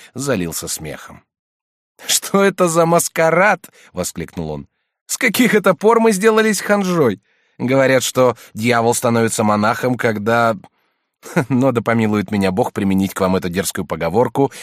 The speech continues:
моя уважаемая римская матрона. Вы все еще красивы, хотя несколько пополнели,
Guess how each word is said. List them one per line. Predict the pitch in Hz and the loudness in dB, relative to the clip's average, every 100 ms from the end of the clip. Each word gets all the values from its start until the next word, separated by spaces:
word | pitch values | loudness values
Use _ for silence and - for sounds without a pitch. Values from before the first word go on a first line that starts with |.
| - | -6
моя | 92 90 90 | -2 -2 -2
уважаемая | 104 85 80 73 92 139 151 139 123 | -4 -4 -4 -4 -2 -2 -2 -4 -4
римская | 90 85 - 85 | -4 -6 -6 -6
матрона. | 80 78 - 64 62 - _ _ _ _ _ _ | -6 -10 -12 -14 -16 -20 _ _ _ _ _ _
Вы | - 202 | -4 -4
все | 202 | 0
еще | 233 233 | 0 0
красивы, | 220 196 - 139 175 190 117 _ _ | 0 -2 0 0 0 0 -4 _ _
хотя | - 98 104 | -8 -4 -2
несколько | 107 104 98 87 | 0 -2 -4 -8
пополнели, | 85 87 87 80 80 85 127 175 185 | -6 -6 -4 -6 -4 -4 -4 -6 -10